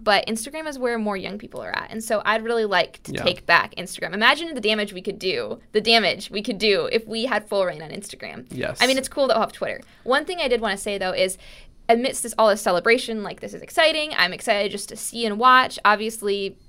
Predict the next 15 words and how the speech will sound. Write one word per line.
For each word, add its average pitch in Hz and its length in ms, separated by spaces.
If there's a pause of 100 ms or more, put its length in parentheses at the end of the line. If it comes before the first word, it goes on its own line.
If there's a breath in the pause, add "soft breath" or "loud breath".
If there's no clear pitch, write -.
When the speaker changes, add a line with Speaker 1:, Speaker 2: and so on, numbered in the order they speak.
(380)
Speaker 1:
not, 196 240 (100)
like, 185 160
endorsing 277 560
this 254 160
because 208 220
I 170 100
don't 170 180
know 185 140
what 254 140
he's 254 120
actually 208 340
gonna 101 140
do - 160
with 247 200
it. 254 260